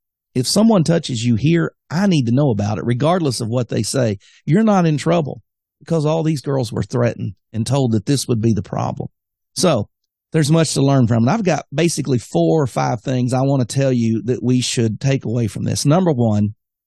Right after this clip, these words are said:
you're never going to fully stop or prevent the predatory nature of these people on children.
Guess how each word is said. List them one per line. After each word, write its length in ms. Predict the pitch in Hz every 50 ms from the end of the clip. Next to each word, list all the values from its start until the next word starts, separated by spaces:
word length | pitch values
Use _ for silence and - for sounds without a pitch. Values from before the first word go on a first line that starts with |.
| _ _ -
you're 160 | 135 135 135
never 480 | 131 127 131 143 156 156 135 165 160
going 400 | 131 104 135 131 127 127 131 127 120
to 60 | 110
fully 400 | - - - 123 127 127 123 120
stop 580 | 113 - - - 139 117 107 95 92 - - - _ _
or 140 | - 127 123
prevent 720 | - - 127 123 107 98 117 143 135 117 101 - _ - _ _ _ _ _ _ _ _ _
the 120 | 127 131
predatory 840 | - - - - 151 151 139 139 - - - 139 135 131 131 131 123
nature 560 | 120 113 123 127 123 113 - - 113 110 110
of 240 | - - 110 101 92
these 220 | 117 120 113 -
people 420 | - - 123 117 107 - 107 104 104
on 140 | 104 104
children. 480 | 92 - 104 98 87 69 73 101 107